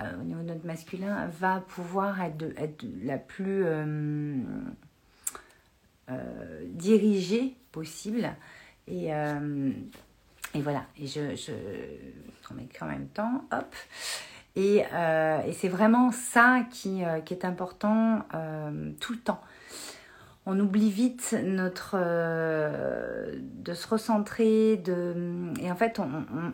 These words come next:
on, quand vous partez un petit peu trop dans les, les actions, dans, dans le faire, faire, faire, dans, euh, euh, prouver que vous pouvez faire ci, que vous pouvez faire ça,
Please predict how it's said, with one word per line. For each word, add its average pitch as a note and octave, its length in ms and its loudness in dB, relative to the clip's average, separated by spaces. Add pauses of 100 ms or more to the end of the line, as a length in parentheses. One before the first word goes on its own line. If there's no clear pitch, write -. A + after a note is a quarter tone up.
on, - 200 -8
quand F#3+ 100 -8
vous F3 100 -6
partez A#3+ 460 0
un G3 40 2
petit - 180 -6
peu F#3 160 -4
trop - 320 -4 (360)
dans F#3 520 -2
les, D#3+ 280 -4
les E3 280 -4
actions, G#3 680 2
dans, D#3 280 -2
dans D#3 160 0
le D#3 60 -2
faire, G3+ 220 0
faire, F#3 220 -6
faire, G3+ 580 4
dans, D#3+ 340 -2
euh, D3 40 -2 (560)
euh, C3 480 0 (1600)
prouver G#3 640 4
que G3 140 -2
vous E3+ 180 -2
pouvez E3+ 240 -4
faire E3+ 260 -4
ci, F#3+ 300 -8
que - 80 -12
vous E3 60 -12
pouvez E3 140 -4
faire D#3+ 200 -6
ça, G#3 340 -2